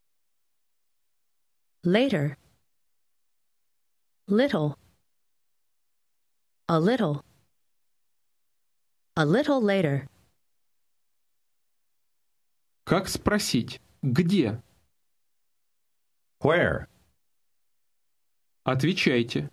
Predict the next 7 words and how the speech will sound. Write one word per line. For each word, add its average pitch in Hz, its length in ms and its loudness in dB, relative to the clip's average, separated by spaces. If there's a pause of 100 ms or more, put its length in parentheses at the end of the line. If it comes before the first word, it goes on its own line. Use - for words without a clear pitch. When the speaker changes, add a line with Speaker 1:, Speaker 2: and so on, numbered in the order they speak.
(160)
Speaker 2:
"В 127 160 -2
гостинице", 151 760 -2 (240)
имея 127 460 4
в - 20 -2
виду 110 320 0
конкретную 135 800 0
гостиницу. 135 760 -4